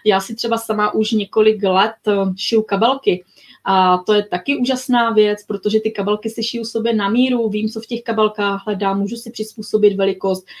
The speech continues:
e, šiju si tam karabiny na klíče, díky které vlastně už potom nikdy nehledám klíče někde před autem nebo před barákem, jenom zatáhnu za šňůrku a klíče mám v ruce. S tím jsem teda měla děsné problémy v každé kabelce. A můžu si tam šít kapsičky a to je vlastně jenom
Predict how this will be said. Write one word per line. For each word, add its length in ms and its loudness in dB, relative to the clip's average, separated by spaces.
e, 120 2
šiju 180 -2
si 120 -6
tam 180 -2
karabiny 420 2
na 140 -2
klíče, 440 -2
díky 640 0
které 400 0
vlastně 440 -2
už 140 -6
potom 320 -2
nikdy 220 2
nehledám 500 0
klíče 260 -6
někde 240 0
před 200 -4
autem 300 0
nebo 140 -2
před 160 -14
barákem, 400 0
jenom 160 -2
zatáhnu 380 -2
za 100 -4
šňůrku 460 0
a 60 -2
klíče 320 -4
mám 160 0
v 40 -4
ruce. 240 -4
S 60 -20
tím 120 2
jsem 180 0
teda 140 2
měla 200 4
děsné 400 0
problémy 380 0
v 60 -10
každé 240 2
kabelce. 580 0
A 220 4
můžu 180 0
si 120 -4
tam 140 0
šít 200 -6
kapsičky 680 -4
a 300 4
to 160 -2
je 60 2
vlastně 280 0
jenom 180 4